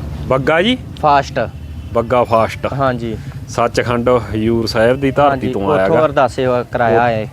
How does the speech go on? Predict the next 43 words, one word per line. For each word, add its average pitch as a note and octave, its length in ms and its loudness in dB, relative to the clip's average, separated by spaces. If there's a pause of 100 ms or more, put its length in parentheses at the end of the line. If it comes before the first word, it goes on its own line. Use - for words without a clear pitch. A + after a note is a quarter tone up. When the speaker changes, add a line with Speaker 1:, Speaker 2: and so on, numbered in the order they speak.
Speaker 1:
ਠੀਕ G#2 400 0
ਆ F#2 40 0
ਜੀ, F2+ 100 0
Speaker 2:
ਆਪਾਂ B2 120 0
Speaker 1:
ਠੀਕ। B2+ 80 4
Speaker 2:
ਆਏ B2 100 2
ਸਾਲ B2+ 240 0
ਜਾਈਦਾ A2 340 0
Speaker 1:
ਠੀਕ G#2 200 0
Speaker 2:
ਉੱਥੇ। F2+ 100 -4
Speaker 1:
ਆ F2+ 40 -2
ਜੀ। F#2 60 -4 (300)
ਬਾਬਾ F3+ 240 4
ਜੀ, A3+ 60 2
ਉੱਥੇ G3+ 280 2
ਤਾਂ G3+ 100 2
ਬਹੁਤ F#3 380 4
ਹਨਾ G#3 280 2
ਘੋੜੇ D#3 460 4
Speaker 2:
ਹਾਂਜੀ, E3+ 260 2
ਹਾਂਜੀ, E3 140 2
Speaker 1:
ਅਰਦਾਸੇ D3+ 160 4
Speaker 2:
ਹਾਂਜੀ। D3 160 2
Speaker 1:
ਹੁੰਦੇ C#3 280 2
ਹੈਗੇ। C#3+ 200 2
Speaker 2:
ਬਹੁਤ E3 380 2
ਘੋੜੇ D#3+ 160 0
ਚੜ੍ਹਦੇ B2+ 320 0
ਉੱਥੇ B2+ 200 -4
ਜੀ। G2+ 120 0
Speaker 1:
ਹਾਂ। F#2+ 360 -2
Speaker 2:
ਚੜ੍ਹਦੇ D#3 340 2
ਤੋਂ F3+ 100 2
ਚੜ੍ਹਦਾ, D3+ 340 2
ਵਧੀਆ C#3+ 220 4
Speaker 1:
ਚੜ੍ਹਦੇ E3+ 220 2
Speaker 2:
ਤੋਂ - 20 4
Speaker 1:
ਤੋਂ F3+ 100 4
Speaker 2:
ਵਧੀਆ C3+ 200 2
Speaker 1:
ਚੜ੍ਹਦਾ C#3 120 2
Speaker 2:
ਘੋੜਾ। D#3 160 4
Speaker 1:
ਦੱਸਦੇ B2+ 560 2
ਹੈਗੇ। B2 240 -2